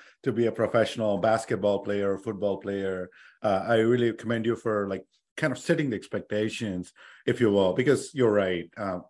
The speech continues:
if you think about for every, I don't know, ten thousand kids that want to be an N B A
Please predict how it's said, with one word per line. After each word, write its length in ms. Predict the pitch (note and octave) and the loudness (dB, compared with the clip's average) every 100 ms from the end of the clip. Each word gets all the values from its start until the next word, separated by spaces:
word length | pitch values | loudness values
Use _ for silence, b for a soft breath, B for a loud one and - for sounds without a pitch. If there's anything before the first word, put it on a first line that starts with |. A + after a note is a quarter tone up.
| _ | _
if 160 | B2+ - | -10 -2
you 300 | C3 A#2+ - | 0 -2 -2
think 180 | E3 D#3+ | -6 0
about 600 | C#3+ C3 B2 A#2 A2+ - b b b _ _ | 2 4 4 4 0 -4 b b b _ _
for 140 | C3+ | 2
every, 560 | A#2+ B2 B2+ B2 A#2 A#2 | 4 4 2 0 -2 -4
I 160 | G#2 F#2+ | -6 -6
don't 160 | A2+ | -6
know, 160 | F#2 F#2+ | -6 -8
ten 300 | F#2+ A2+ A2 | -4 -4 -2
thousand 480 | A2+ A2 G2+ G2 F#2 | 0 2 0 -4 -4
kids 300 | A2+ G#2 - | -4 -4 -4
that 160 | G2+ - _ - - | -6 -6 _ -20 -16
want 420 | F2+ G#2 A2 A2 | -4 0 0 -2
to 80 | A2 | -6
be 180 | G#2 G2+ | -4 -4
an 80 | F#2+ | -4
N 160 | F#2+ | -4
B 320 | G2+ F#2+ F#2+ | -2 0 0
A 80 | F2+ | -2